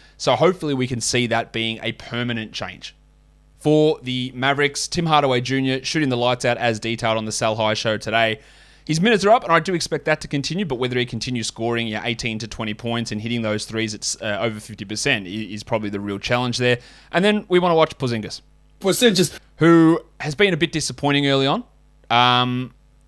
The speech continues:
Speaker 1: we'd like a little bit more from him. I haven't liked the distribution of shots between him and Doncic either. I want Doncic to get more of them. But can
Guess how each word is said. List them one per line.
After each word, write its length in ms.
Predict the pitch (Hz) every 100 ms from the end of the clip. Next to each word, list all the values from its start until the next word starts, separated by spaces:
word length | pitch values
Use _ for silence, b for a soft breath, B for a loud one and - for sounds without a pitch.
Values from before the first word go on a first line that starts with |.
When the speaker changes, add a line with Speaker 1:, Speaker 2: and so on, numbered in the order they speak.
| -
Speaker 1:
we'd 140 | 143
like 220 | 143 143 135
a 40 |
little 220 | 139 147
bit 120 | 131
more 220 | 123 127 131
from 160 | 143
him. 160 | 160 214 -
I 200 | 127 143
haven't 240 | 143 143
liked 280 | 135 135 135
the 60 | 123
distribution 600 | 123 - 110 117 117 113
of 80 | 104
shots 240 | 117 -
between 240 | 110 110
him 140 | 113 113
and 100 | 107
Doncic 340 | 120 120 107
either. 160 | 143 147
I 60 |
want 220 | 101 98 104
Doncic 260 | 104 104
to 80 | 101
get 140 | 98
more 160 | 101 139
of 80 | 151
them. 120 | 151 B B B -
But 140 | 143
can 420 | 175 175 156 143